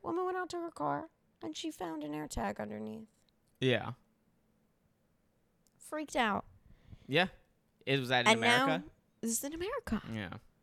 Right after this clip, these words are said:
Speaker 1: This is in America. I think this was the, um, fuck, I really don't remember where it was, but it, it was, like, a major city.
Speaker 2: Yeah.
Speaker 1: And it was very scary because now they're saying what you can do is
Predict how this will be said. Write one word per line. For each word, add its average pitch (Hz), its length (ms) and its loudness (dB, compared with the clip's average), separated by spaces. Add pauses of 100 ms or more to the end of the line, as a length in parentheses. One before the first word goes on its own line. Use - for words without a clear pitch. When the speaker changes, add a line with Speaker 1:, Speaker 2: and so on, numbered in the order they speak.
(520)
Speaker 1:
This 226 160 0
is - 80 0
in 294 80 6
America. 330 380 4
I 254 80 2
think 254 200 -2
this 302 160 0
was 269 200 -2
the, 240 140 6
um, 220 560 6 (1000)
fuck, - 300 -4
I 196 100 6
really 208 240 2
don't 180 160 2
remember 175 280 2
where 165 160 4
it 151 60 0
was, 156 300 -4
but 190 120 6
it, 180 140 4
it 214 80 4
was, 240 140 2
like, 247 120 6
a 262 40 8
major 247 280 4
city. - 300 4 (140)
Speaker 2:
Yeah. 123 280 4 (500)
Speaker 1:
And 226 100 8
it - 80 0
was 240 100 0
very 285 220 4
scary 151 540 2 (140)
because 196 680 0 (340)
now 240 220 4
they're 262 160 4
saying 214 300 4
what 202 100 2
you 190 120 2
can 202 140 -2
do 190 140 6
is 190 160 6